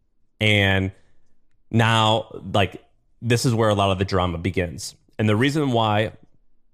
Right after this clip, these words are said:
a lot of the drama begins is because there's a lot of debate over whether there was multiple people as, uh, Dread Pirate Roberts. And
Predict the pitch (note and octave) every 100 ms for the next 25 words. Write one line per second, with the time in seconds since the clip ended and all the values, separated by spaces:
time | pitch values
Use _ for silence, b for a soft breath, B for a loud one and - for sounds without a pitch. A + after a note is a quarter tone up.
0 | _ _ - G#2+ G#2+ G2 F#2+ G#2 G2 E2
1 | E2+ A2 F2+ F2+ - b b - G2+ G#2+
2 | A2+ G#2 G2 F#2+ G#2 B2+ A2+ G#2 - A2
3 | F#2 - G2 F#2+ F#2+ F2+ A2 G2+ F#2 F#2
4 | G2 F2+ F#2+ F#2+ G#2 - A#2 G#2+ G#2 G2
5 | F2+ F2+ b b b _ _ - F#2+ F#2
6 | - _ - - F#2 F2 - G#2+ A2 G#2
7 | G2 G2+ F#2 - F#2+ F2 E2+ - - -
8 | - - D#3 C#3+ G2+ G2